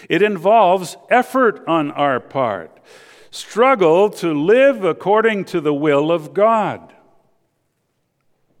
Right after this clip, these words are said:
Otherwise, the good news of Jesus Christ won't bear much fruit in your life.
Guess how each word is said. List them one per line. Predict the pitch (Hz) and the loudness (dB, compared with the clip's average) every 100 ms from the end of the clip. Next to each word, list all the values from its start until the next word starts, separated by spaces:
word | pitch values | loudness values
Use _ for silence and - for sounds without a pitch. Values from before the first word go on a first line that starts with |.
| _ | _
Otherwise, | 226 277 196 190 208 - | 0 2 2 2 -2 -6
the | 147 | -6
good | 160 185 | -4 -4
news | 160 160 190 180 151 | -2 -4 -4 -6 -8
of | 107 | -10
Jesus | 139 156 156 165 - | -10 -10 -10 -14 -10
Christ | 139 117 110 - | -10 -8 -12 -16
won't | 123 156 180 | -12 -10 -10
bear | 135 123 120 | -10 -8 -8
much | 139 156 | -12 -14
fruit | - 196 208 | -14 -14 -12
in | 104 101 | -16 -18
your | 85 87 | -16 -16
life. | 82 95 117 | -16 -18 -20